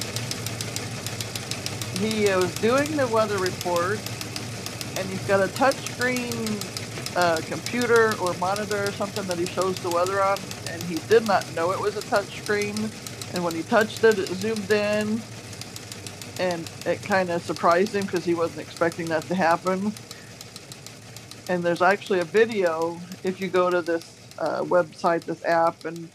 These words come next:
it's, like, him and the anchor man, anchor, news anchor,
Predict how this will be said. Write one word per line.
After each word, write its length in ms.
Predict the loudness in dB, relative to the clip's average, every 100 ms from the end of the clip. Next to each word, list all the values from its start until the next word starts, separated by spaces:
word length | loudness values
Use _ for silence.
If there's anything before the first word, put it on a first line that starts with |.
| -20 -20 -8 -4
it's, 160 | 0
like, 200 | 0 0
him 280 | 2 2 2
and 220 | 0 -2 -2
the 140 | -2 -2
anchor 680 | -2 2 2 2 -2 -4 -8 -16 _ _ _ _
man, 560 | -4 -2 0 -2 -4 -6 -4
anchor, 680 | -4 2 4 4 2 -2 -6 _ _ _ _ _ _ -12 2
news 240 | 4 6
anchor, 500 | 6 6 6 6 6